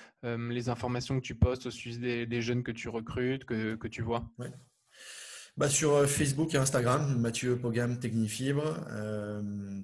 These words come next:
Speaker 2: Pogam, P O G A M. Voilà, faut pas hésiter à, si vous voulez, à, à voir un peu, voilà, quelle est la vie, entre guillemets, euh,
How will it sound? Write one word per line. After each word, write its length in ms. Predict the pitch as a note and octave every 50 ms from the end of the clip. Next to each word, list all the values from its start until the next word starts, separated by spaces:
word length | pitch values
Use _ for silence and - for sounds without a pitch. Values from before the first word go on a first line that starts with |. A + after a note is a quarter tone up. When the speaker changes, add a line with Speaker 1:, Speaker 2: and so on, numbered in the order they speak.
| G2
Speaker 2:
Pogam, 320 | - A2 G#2+ G#2+ A2 G#2+ A2
P 160 | A2+ G#2+ G#2
O 120 | G#2 G#2
G 200 | G2+ G2+ G#2 G2+
A 200 | G2 G2 G2 F#2+
M. 260 | G#2 A#2 A#2+ B2 B2+ - - - - - - - - - - - -
Voilà, 200 | - F#2 F#2+ G2
faut 80 | - -
pas 100 | - G2+
hésiter 340 | G2 G2+ G2+ - A2 G#2+ A2
à, 460 | G#2+ G2 G2 F#2+ G2+ G#2 G2+ G#2 G#2 G#2
si 120 | - -
vous 60 | G2+
voulez, 140 | G2+ G2+ G2+
à, 100 | G2 F#2+
à 280 | F#2+ F#2 F#2+ G2 G2+ G2+ - - - - - - - G#2
voir 180 | A#2 A#2+ A#2+ B2
un 40 |
peu, 140 | A#2+ B2 C3+
voilà, 320 | C3+ B2 A#2+ A#2 A#2 A2+ - - - - _ _ _
quelle 160 | - D3+ C#3+
est 60 | C#3+
la 140 | C#3 C3+ C3
vie, 280 | B2+ B2 C#3 D3 D3+ D3+
entre 160 | C3 C#3 C3
guillemets, 440 | B2 B2+ C3+ C3 C3+ C3 C3 C3+ C3
euh, 240 | B2 A#2 A2 G#2+